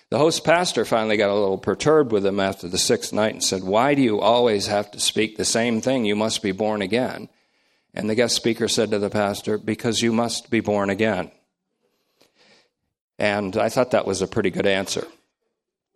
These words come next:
Maybe some people got the point when he was done after his seventh message. I don't know. But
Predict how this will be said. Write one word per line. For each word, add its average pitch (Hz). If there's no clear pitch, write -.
Maybe 127
some 117
people 123
got 110
the 104
point 117
when 98
he 95
was 95
done 98
after 87
his 85
seventh 87
message. -
I 80
don't -
know. -
But -